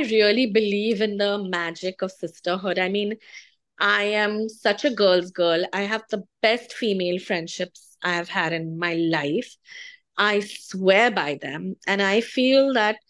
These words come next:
you know, you always hear about women messing stuff up for women. But when you see women supporting women, that kind of magic is something else.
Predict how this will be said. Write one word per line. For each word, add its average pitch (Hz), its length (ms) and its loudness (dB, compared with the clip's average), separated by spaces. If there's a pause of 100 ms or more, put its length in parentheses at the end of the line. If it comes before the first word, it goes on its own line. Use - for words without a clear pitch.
(380)
you 269 100 -2
know, 320 140 4
you 320 140 6
always 311 320 2
hear 254 180 2
about 247 260 -2
women 208 520 -4 (120)
messing 196 540 0
stuff 190 340 -2
up 185 240 0
for 196 160 2
women. 190 420 0 (840)
But 196 200 4
when 196 180 2
you 392 140 4
see 233 440 2
women 185 480 0
supporting 180 800 0
women, 156 440 -4
that 214 280 0
kind 196 340 -2
of 175 100 -6
magic 170 600 -4
is - 140 -14
something 185 540 -6
else. - 480 -8